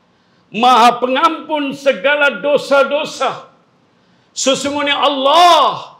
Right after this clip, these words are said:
Dia Maha Pengampun lagi Maha Penyayang." Wahai tetamu-tetamu Allah,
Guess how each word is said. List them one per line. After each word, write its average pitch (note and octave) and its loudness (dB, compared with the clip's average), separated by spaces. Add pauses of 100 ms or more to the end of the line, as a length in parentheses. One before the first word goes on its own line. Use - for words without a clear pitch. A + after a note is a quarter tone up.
(340)
Dia G3+ 0
Maha G3 0
Pengampun G3 -2
lagi E3+ -2
Maha D3+ -2
Penyayang." A#2+ -12 (2250)
Wahai F#3 -2
tetamu-tetamu B2+ -8
Allah, G2+ -8